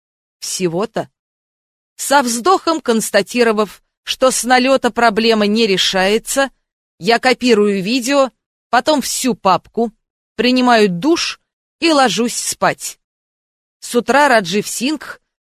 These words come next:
поздоровался со мной мимоходом, взял ноутбук и папку, кивнул и занялся своими делами. Никаких вам Джейн или просьб о помощи, словно вчера вечером не было беседы на скамейке возле баньяна.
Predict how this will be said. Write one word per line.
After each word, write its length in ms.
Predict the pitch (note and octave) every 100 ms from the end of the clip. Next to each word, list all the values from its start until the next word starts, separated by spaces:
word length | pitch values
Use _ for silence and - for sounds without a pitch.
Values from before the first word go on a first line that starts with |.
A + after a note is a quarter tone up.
| _
поздоровался 800 | G#3+ F#3+ G#3+ G#3 D4+ D#4+ D#4 D4
со 180 | - G#3+
мной 200 | G3+ A#3
мимоходом, 720 | G#3+ G#3 F#3+ - D4+ C4 C4 - _ _ -
взял 320 | B3 F#4+ D4
ноутбук 500 | B3 A3+ F3+ G#3 -
и 40 |
папку, 580 | - C4+ D4+ - C#4+ C4 _ _ _ -
кивнул 520 | G3+ E3 G#3+ E4 D4+ _ _ _ _
и 120 | F4
занялся 520 | B3+ A#3+ A3 - C4
своими 400 | C#4 G#3 G3+ A#3
делами. 560 | G#3+ A3 A3 G#3 E3 D3 _ _ _ _
Никаких 580 | D#4 F#4+ C4 A3 G3+ -
вам 200 | F#3 E3+
Джейн 520 | - A#3+ C#4+ C#4 A#3+ _ _ -
или 220 | G#3+ G3+
просьб 400 | F#3 G#3+ G3+ -
о 80 | E3
помощи, 440 | G#3+ C#4 C4+ -
словно 360 | B3 A#3+ B3 B3
вчера 320 | - B3 A3+
вечером 520 | G#3+ C4+ B3 A#3+ G3
не 160 | A3+ A#3
было 180 | F#3 F3+
беседы 460 | F#3 - B3 C4+
на 80 | G3+
скамейке 580 | - F#3+ F3+ A#3 - G3+
возле 320 | F3+ F#3+ F#3+
баньяна. 600 | F#3 F#3+ F3 F#3 D#3+ D#3